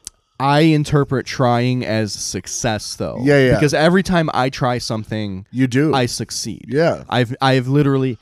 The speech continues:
Speaker 1: never failed.
Speaker 2: It shows.
Speaker 1: Exactly. I've,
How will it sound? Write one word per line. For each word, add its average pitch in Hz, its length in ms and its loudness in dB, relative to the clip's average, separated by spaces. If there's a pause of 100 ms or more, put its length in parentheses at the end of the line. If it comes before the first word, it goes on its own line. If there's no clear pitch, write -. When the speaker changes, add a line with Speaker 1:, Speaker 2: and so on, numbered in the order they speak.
Speaker 1:
never 120 540 0
failed. - 420 -6
Speaker 2:
It 147 160 2
shows. 143 800 2
Speaker 1:
Exactly. 117 580 -2
I've, 113 320 0